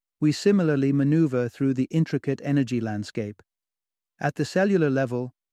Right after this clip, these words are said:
our organs keep ticking thanks to a carefully regulated energy supply,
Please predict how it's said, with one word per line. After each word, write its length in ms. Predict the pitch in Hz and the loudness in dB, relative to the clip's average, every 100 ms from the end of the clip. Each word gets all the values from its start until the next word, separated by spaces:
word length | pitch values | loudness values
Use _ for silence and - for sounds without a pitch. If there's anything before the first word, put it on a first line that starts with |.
| _ | _
our 160 | 123 135 | -4 2
organs 500 | 156 170 170 165 - | 4 4 4 0 0
keep 220 | - 151 | -2 -2
ticking 440 | - 165 165 156 147 | 0 0 0 0 -2
thanks 400 | - 139 135 - | -2 -2 -2 -4
to 140 | 131 | -4
a 40 | 123 | -2
carefully 480 | 151 151 - 147 | 0 -2 0 0
regulated 640 | 139 147 139 139 139 143 139 | 2 0 0 0 0 0 0
energy 380 | 170 160 131 117 | 2 0 0 -4
supply, 540 | 123 - 123 110 95 | -6 -6 -6 -6 -10